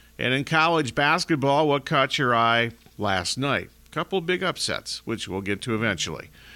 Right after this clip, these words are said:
And in addition, what else caught your eye since our last show?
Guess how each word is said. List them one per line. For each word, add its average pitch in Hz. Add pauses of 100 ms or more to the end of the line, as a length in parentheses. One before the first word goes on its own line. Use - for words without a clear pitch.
(220)
And 175
in 180
addition, 185
what 156
else 156
caught 139
your 127
eye 117
since 113
our 110
last 92
show? -